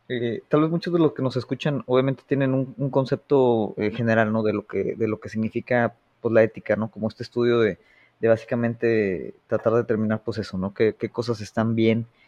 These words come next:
y qué cosas están mal, o por qué algo podríamos decir que está bien o por qué algo podríamos decir que está mal. Algo que sí me gustaría aquí distinguir, y, y yo creo que tú nos puedes ayudar, Manolo, es que, pues, no todas las corrientes éticas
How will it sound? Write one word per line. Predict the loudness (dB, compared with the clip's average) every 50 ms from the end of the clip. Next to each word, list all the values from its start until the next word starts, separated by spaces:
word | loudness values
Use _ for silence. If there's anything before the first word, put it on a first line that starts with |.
| _ _ _ -14
y | -12
qué | -10 -10 -8
cosas | -6 -8 -6 -6 -8 -10 -10
están | -16 -10 _ -4 -2 -2 -2 -2
mal, | -2 -2 -2 -2 -4 -8 _ _ _ _ _ _ _
o | -6 -6
por | -2 0 -2 -2 0
qué | 2 4 4
algo | 6 6 4 4 4 2 2 0 -6 _
podríamos | -2 0 0 0 0 0 -2 -4
decir | -4 -6 -8 -8
que | -8 -14
está | -8 0 0 2
bien | 2 4 2 0 0 -2 -6
o | -10 -6
por | -4 -6 -4
qué | -2 -2
algo | -2 -2 -2 -2
podríamos | -2 0 0 2 2 0 -2 -4
decir | -6 -6 -8 -8
que | -8 -14
está | -12 _ -6 -4
mal. | -2 -2 -2 -2 -4 -8 -14 _ _ _ _ _ _
Algo | 4 4 4 4 2
que | -2 -2
sí | 0 0
me | 0
gustaría | 0 2 4 4 4 4
aquí | 2 0
distinguir, | 0 0 0 -2 -2 0 2 2 4 4
y, | 2 2
y | 0 0 0 0
yo | 0
creo | 0 0
que | -2 -2
tú | -2 -2
nos | -4 0
puedes | 2 2 2 2 2
ayudar, | 0 2 4 4 4 4 2 -2 -10 -8
Manolo, | -4 -2 0 2 2 4 4 4
es | 4 2 0
que, | -2 0 2 4 4 4 2 0 -2 -4 _ _ _ _ _ _
pues, | 4 4 6
no | 6 4
todas | 8 8 8
las | 8 8 4
corrientes | 2 2 2 2 0 0 0
éticas | 0 0 0 -8 0 4 4 4 4 2 -4 -12 -20 -20 -20